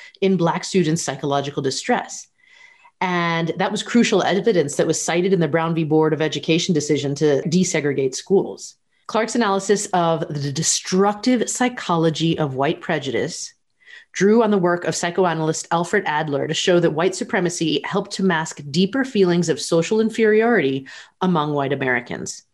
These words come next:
As they struggled with their own failures and inadequacies, a belief in racial superiority boosted their egos. And anybody listening to this who might feel this way is probably like, "Ew, no, I don't have a ego problem."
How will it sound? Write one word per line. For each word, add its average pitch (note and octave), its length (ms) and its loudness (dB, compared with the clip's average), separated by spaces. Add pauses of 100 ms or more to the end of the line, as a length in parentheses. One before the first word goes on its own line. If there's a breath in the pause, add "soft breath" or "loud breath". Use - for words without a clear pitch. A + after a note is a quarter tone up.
(260)
As F3+ 140 0
they F3+ 100 4
struggled G3 400 0
with G#3 100 4
their F#3 140 4
own E3 140 0
failures F#3+ 480 2
and G3+ 100 4
inadequacies, D#3 680 0
a D#3 60 2
belief E3 360 2
in E3 140 -2
racial E3 300 -2
superiority D#3 840 0
boosted E3 600 0
their D3+ 120 0
egos. C3+ 380 -2
And D3+ 120 -2
anybody G3 340 2
listening C4+ 360 2
to G3 100 2
this E3 300 2 (280 loud breath)
who G3 100 2
might G3+ 220 2
feel A#3 140 4
this A#3+ 180 2
way C4+ 140 4
is A#3 60 2
probably G#3 240 0
like, G3 180 2 (180)
"Ew, C#4+ 320 4
no, C4+ 520 4
I B3 260 2
don't C4+ 200 4
have G#3 140 2
a E3+ 280 2 (280 loud breath)
ego F3+ 340 4
problem." D3+ 680 -4